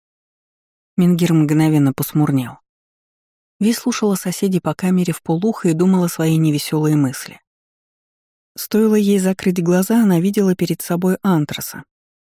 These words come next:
Его озадаченный, заинтересованный взгляд и слышала очередное его обещание:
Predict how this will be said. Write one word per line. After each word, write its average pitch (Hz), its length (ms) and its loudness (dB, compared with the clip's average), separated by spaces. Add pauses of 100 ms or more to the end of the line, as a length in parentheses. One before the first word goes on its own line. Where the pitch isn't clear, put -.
(220)
Его 147 200 0
озадаченный, 143 600 -2
заинтересованный 139 800 0
взгляд 160 420 -4
и 131 60 -2
слышала 185 420 -4
очередное 151 500 -2
его 156 240 -2
обещание: 139 800 -6